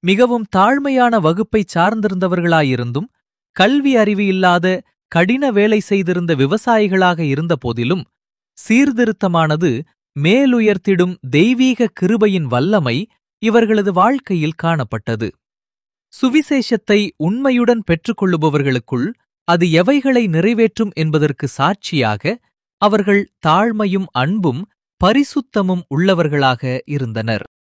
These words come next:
மீக்ஸ் நகரில் ஏற்றப்பட்ட ஒளி வெகு தூரம் பரவியது. மாற்றம் அடைந்தவர்களின் எண்ணிக்கை நாள்தோறும் அதிகரித்துக் கொண்டிருந்தது. சந்நியாசிகளின் குறுகிய மனப்பான்மை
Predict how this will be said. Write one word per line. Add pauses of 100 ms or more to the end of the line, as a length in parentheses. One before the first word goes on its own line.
(920)
மீக்ஸ்
நகரில்
ஏற்றப்பட்ட
ஒளி (400)
வெகு
தூரம்
பரவியது. (520)
மாற்றம்
அடைந்தவர்களின்
எண்ணிக்கை (300)
நாள்தோறும்
அதிகரித்துக்
கொண்டிருந்தது. (500)
சந்நியாசிகளின்
குறுகிய
மனப்பான்மை